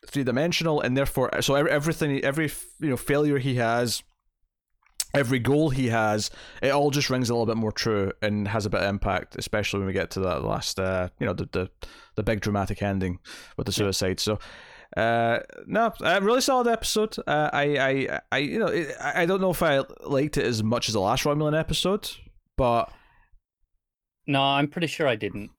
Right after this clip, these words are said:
Speaker 2: Um, but I mean, this is not that far behind. It's, it's still really good.
Speaker 1: Yeah, no, no, no, not bad at all. Uh, this was a, this was a really solid episode,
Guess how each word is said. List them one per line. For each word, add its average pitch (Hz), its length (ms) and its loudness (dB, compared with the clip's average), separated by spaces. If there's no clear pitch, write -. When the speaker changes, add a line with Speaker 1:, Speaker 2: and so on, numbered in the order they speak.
Speaker 2:
Um, 104 340 0
but 131 100 2
I 127 60 2
mean, 117 160 -2
this 117 200 -2
is 104 180 -4
not 175 360 0
that 127 260 0
far 92 220 -10
behind. 98 560 -10
It's, - 200 -8
it's 135 160 -4
still 120 300 -2
really 175 260 -4
good. 117 280 -6
Speaker 1:
Yeah, 117 340 2
no, 262 220 -2
no, 202 180 0
no, 190 380 0
not 190 120 0
bad 185 120 2
at 165 160 -2
all. 147 180 0
Uh, 123 120 0
this 147 160 -4
was 151 100 -6
a, 151 40 0
this 139 160 -4
was 147 80 -6
a 127 80 0
really 127 240 0
solid 117 300 0
episode, 104 340 -2